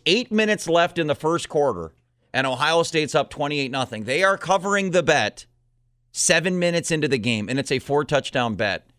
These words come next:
They basically scored two more touchdowns the final, what, fifty-two minutes of the game. That's incredible. That's a terrible beat. Uh, Florida Atlantic comes back and, uh, makes it respectable. It ends up being forty-two twenty-four, so that's not a cover.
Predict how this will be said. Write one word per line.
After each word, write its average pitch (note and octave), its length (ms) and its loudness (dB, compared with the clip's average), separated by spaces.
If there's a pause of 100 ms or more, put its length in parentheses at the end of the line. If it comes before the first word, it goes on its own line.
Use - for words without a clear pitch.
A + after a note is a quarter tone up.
(380)
They D3 140 4
basically F3 560 0
scored D#3 360 0
two E3+ 140 -4
more D#3+ 200 0
touchdowns B2+ 600 0
the C3 140 -4
final, D3+ 760 0
what, A#2+ 340 -4
fifty-two E3+ 720 -4
minutes D3 380 0
of A#2+ 160 0
the A2+ 80 -2
game. F#2+ 440 -4 (100)
That's C3+ 320 0
incredible. A2+ 560 -2
That's B2+ 240 -2
a B2+ 80 -2
terrible A#2 400 -2
beat. G2+ 320 -6 (440)
Uh, A2+ 320 -2
Florida C#3+ 380 0
Atlantic B2 440 -4
comes C3+ 220 -4
back A#2 500 -2
and, G#2+ 320 -6
uh, G#2 160 -4
makes A#2 280 -6
it A2+ 80 -6
respectable. A2 640 -2
It A#2 100 0
ends A2 120 -4
up A2+ 80 -4
being A2 160 -8
forty-two A#2 480 -4
twenty-four, G#2 580 -6
so - 100 -8
that's A#2 220 -4
not A2 160 -4
a F#2+ 80 -4
cover. F#2 420 -8